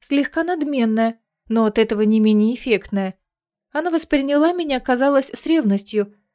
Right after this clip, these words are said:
но ничем, кроме взгляда, этого не показала. «Да чего же умные звери?» Теперь я опустила взгляд на лежащую Ивету.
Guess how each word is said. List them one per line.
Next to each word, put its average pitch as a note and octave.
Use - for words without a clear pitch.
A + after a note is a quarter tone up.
но A#3
ничем, A#3+
кроме A3+
взгляда, A3
этого D#4
не B3
показала. G3+
«Да -
чего G3
же G#3
умные G4+
звери?» G#3+
Теперь C#4+
я A3+
опустила A3+
взгляд A3
на A3
лежащую G#3+
Ивету. G#3